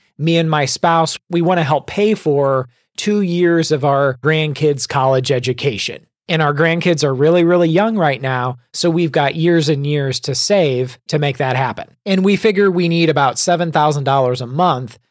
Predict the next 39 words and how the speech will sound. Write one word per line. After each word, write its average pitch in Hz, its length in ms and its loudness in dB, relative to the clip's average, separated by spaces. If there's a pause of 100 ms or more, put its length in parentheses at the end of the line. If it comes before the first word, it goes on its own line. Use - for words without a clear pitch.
(120)
to 180 100 -2
be 190 160 2
able 185 180 2
to 165 120 2
do 175 280 -2
the 165 100 0
things 151 560 -2 (240)
that 147 140 -2
we 156 140 0
wanna 147 260 0
do 156 220 2
in 143 100 0
retirement 131 840 -4 (200)
and 170 160 0
make 175 200 2
sure 185 200 2
that 160 160 0
our 147 140 2
money 143 300 0
lasts 135 400 0
as 127 120 -2
long 127 240 -2
as 123 160 -4
we 113 200 -6
do." - 260 -8 (180)
So 180 200 2
by 180 180 4
that 196 220 2
example, 160 500 2
do 139 140 -4
you 170 40 2
see 262 180 -2
how 240 180 0
specific 156 520 0
I 151 140 2
was 135 520 -2 (300)
about 139 580 0
this 139 260 -2
hypothetical 143 960 -2